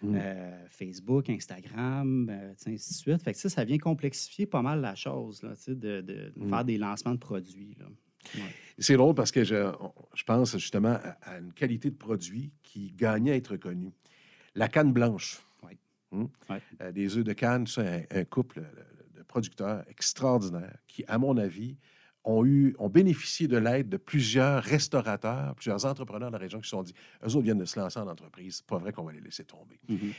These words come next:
Speaker 1: Mais la mise en marché et l'appui que la région et que la société, en quelque part, euh, leur a donné a été exceptionnel.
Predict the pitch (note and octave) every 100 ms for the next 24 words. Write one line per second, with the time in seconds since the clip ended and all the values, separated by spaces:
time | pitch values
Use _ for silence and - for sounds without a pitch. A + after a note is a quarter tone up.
0 | - A2+ G#2 E3 E3+ D#3 C3 - E3+ F3
1 | A2+ A2 G#2+ - D3+ D#3 G#2 F#2+ F2 C3+
2 | A2 C#3+ E3 G#2 - F#2 F2+ - E3+ -
3 | C#3+ A#2 D#3+ C3+ C3 B2 - - D#3+ E2+
4 | - - - _ G2+ G#2 G2 - G#2+ A2
5 | C3 C#3+ A#2 A#2+ E3 E3 G#2 G2 G#2+ -
6 | C#3 - G#2 B2